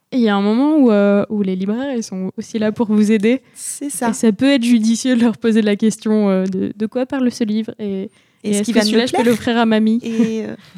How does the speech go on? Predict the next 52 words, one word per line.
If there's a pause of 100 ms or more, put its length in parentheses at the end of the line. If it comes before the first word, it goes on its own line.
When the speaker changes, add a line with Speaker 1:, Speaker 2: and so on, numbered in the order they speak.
(100)
Speaker 2:
voilà,
tout
à
fait.
Speaker 1:
Oui. (420)
Et,
et
de
manière
générale,
quand
vous
voulez
faire
un
cadeau
et
que
vous
voulez
offrir
un
livre (760)
et
que
vous
savez
pas
quoi
offrir,
votre,
euh,
le
libraire
sera
votre
meilleur
ami
ou, (240)
Speaker 2:
Oh,
c'est
Speaker 1:
ou
Speaker 2:
beau
Speaker 1:
au
Speaker 2:
ce
Speaker 1:
moins
Speaker 2:
que
tu
Speaker 1:
taper,
Speaker 2:
dis,
Speaker 1:
taper
sur